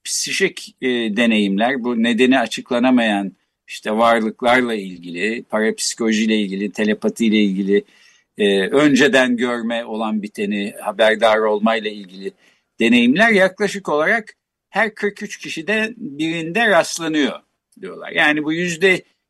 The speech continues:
iki, iki buçuk gibi bir sayı eder. E, az bir sayı değil aslında çünkü bu tür deneyimler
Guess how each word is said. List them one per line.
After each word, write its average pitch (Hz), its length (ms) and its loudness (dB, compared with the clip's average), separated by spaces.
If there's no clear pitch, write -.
iki, - 320 -6
iki 180 260 -2
buçuk 135 340 -6
gibi 160 260 0
bir 170 120 0
sayı 147 380 2
eder. 110 300 -2
E, 120 180 -6
az 196 340 4
bir 208 40 2
sayı 214 320 2
değil 220 240 0
aslında 190 380 -8
çünkü 233 400 -2
bu 196 120 -4
tür 214 220 0
deneyimler 196 580 2